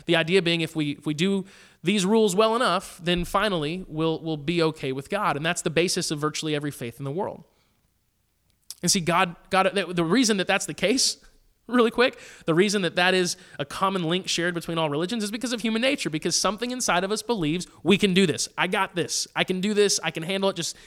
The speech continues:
you know, let me, let me dig in deep. Let me commit. I can do this." And so the old covenant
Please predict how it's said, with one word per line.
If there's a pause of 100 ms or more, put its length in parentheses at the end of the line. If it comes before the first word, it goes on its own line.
(140)
you
know,
let
me, (240)
let
me
dig
in
deep.
Let
me
commit.
I
can
do
this." (1500)
And
so
the
old
covenant